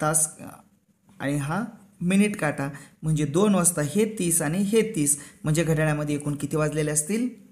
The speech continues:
किती अंशाचा कोन झालेला असेल? साठ अंशाचा. समजलं ना मुलांनो?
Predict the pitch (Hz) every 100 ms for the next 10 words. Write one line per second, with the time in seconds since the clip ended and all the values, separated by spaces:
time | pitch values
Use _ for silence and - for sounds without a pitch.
0 | _ 147 147 175 175 175 175 180 180 180
1 | 175 175 175 - 247 - - - _ -
2 | 175 156 143 143 143 131 139 135 - -
3 | _ - 180 196 196 202 202 196 196 202